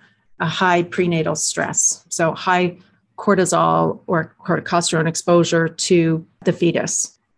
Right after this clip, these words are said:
There's some challenges with that. As we know, these synthetic glucocorticoids have different affinities for the different receptors, so mineralocorticoid and glucocorticoid receptors, than our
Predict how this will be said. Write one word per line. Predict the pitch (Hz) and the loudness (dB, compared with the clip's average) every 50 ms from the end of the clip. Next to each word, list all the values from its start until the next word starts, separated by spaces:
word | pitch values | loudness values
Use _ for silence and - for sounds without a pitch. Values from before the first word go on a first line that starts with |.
| _ - | _ 0
There's | 214 208 202 | 2 2 4
some | - 214 208 | 4 2 2
challenges | - - 254 277 330 330 294 240 - 175 165 - | 2 2 2 4 6 6 6 6 4 2 2 2
with | 180 170 175 - | 0 0 0 -2
that. | 160 156 160 165 180 - - | -4 -2 -2 0 -2 -2 -2
As | - 180 170 185 | -4 -2 0 0
we | 185 | 2
know, | 180 185 180 180 180 175 175 175 180 180 180 - - _ - | 2 2 2 2 2 2 2 2 0 0 0 -2 -6 _ -10
these | 190 - 208 190 - - | -2 0 0 0 2 2
synthetic | 196 180 170 196 196 190 208 208 | 0 0 2 2 2 2 0 0
glucocorticoids | - 196 180 180 180 170 - - 269 277 269 254 - 185 175 170 175 175 170 - - - - | 2 0 0 0 -2 -6 0 0 2 2 2 0 2 2 2 4 2 2 0 -2 -2 -2 0
have | - 214 214 214 - | 0 0 0 2 2
different | 214 208 208 - 214 202 190 - - - - - _ - | 0 0 2 2 2 2 2 0 -4 -10 -16 -10 _ -6
affinities | 196 - 214 202 196 202 190 196 196 196 180 - - - | -2 2 4 4 4 6 6 6 4 4 4 2 0 -2
for | - - 196 185 185 180 180 - - - - | 0 2 2 4 4 2 0 -4 -12 -12 -6
the | - 180 | -2 -2
different | 180 190 180 - 190 185 185 - _ _ - | 0 0 0 0 0 -2 -2 -6 _ _ 0
receptors, | 196 196 - - 170 - - - 190 190 202 202 - | 0 2 2 2 0 -2 0 2 2 2 2 2 0
so | - 180 | 0 0
mineralocorticoid | 160 165 180 175 170 156 156 165 165 165 - 175 165 175 170 - 165 165 170 | 2 4 4 4 4 4 2 2 0 -2 -2 -2 -2 -2 0 0 0 0 2
and | 175 170 170 139 - | 2 2 2 2 2
glucocorticoid | 185 175 175 180 170 - 175 165 165 - - - 165 165 160 - | 0 0 0 -2 -4 0 0 0 0 0 0 0 0 0 0 0
receptors, | 170 165 - 170 165 - - 170 160 160 - | -2 -2 -2 -2 -2 -2 0 -2 -2 0 0
than | - 190 185 | 0 2 2
our | 180 175 175 175 170 | 2 2 2 0 0